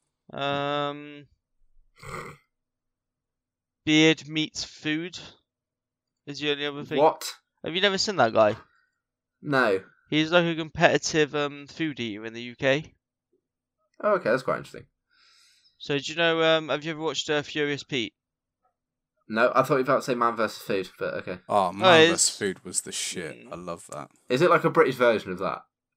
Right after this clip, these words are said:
Speaker 1: Not really.
Speaker 2: A bit. Okay, no.
Speaker 1: He basically just tries, he does, like, challenges around the U K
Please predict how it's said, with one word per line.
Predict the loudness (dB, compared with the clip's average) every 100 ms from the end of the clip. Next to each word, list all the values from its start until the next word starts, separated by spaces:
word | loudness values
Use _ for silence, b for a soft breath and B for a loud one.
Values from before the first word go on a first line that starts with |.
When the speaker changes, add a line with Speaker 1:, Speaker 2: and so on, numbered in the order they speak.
| _
Speaker 1:
Not | -20 -20 -16 -12 -4
really. | -2 0 -2
Speaker 2:
A | -2
bit. | -4 -6 -10 _ _ -20 -16 -12 -12 -8
Okay, | -8 -8 -10
no. | -6
Speaker 1:
He | 6
basically | 8 8 4
just | -4 0
tries, | 2 2 0
he | -8 -6
does, | -4 -2
like, | -4
challenges | 0 0 0 -4 -12 -6
around | -6 -6
the |
U | -12 -6
K | -4 -4